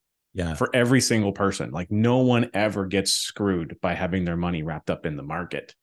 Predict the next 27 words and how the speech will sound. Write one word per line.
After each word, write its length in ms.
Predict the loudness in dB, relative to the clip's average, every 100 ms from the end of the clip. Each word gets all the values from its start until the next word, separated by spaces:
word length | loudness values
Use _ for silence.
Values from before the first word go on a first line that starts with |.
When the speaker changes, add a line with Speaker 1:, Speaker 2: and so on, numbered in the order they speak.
| _ _ _ _ -8
Speaker 1:
Right. 240 | -6 -4
Speaker 2:
And 140 | -4 -2
having 300 | 0 0 2
that 180 | 0
as 140 | 0 -2
a 40 |
play, 320 | -4 0 0 0
as 160 | -2
a 60 | -4
place 340 | -2 -2 -2
to 280 | -2 -4 -4 _ _ -2
make 160 | 0 0
sure 120 | 0
their 140 | -2
family 400 | -2 0 2 2
is 140 | 2 2
also 260 | 2 0
protected. 540 | -4 -4 -6 -8 -14 -20 _ _ _ _ _
Speaker 1:
Right. 260 | -4 -2 0
Speaker 2:
Like, 20 |
like, 120 | -2
what 220 | 2 4 4
are 40 |
we 120 | 2
talking 440 | 0 0 0 0 -6
about 220 | -8 -10
here? 220 | -14 -16